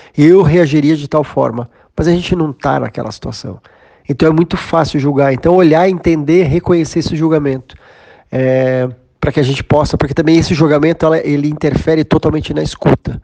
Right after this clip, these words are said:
nesse interesse. Se eu tô fazendo esse julgamento, eu não tô escutando. É, uma outra coisa que funcionava bastante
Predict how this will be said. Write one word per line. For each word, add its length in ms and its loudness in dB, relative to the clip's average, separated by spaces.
nesse 240 -4
interesse. 500 -2
Se 100 -2
eu 40 2
tô 260 0
fazendo 360 0
esse 80 -6
julgamento, 440 0
eu 40 -2
não 80 -2
tô 120 -2
escutando. 640 -4
É, 480 2
uma 140 2
outra 180 2
coisa 180 0
que 80 -14
funcionava 420 0
bastante 880 -2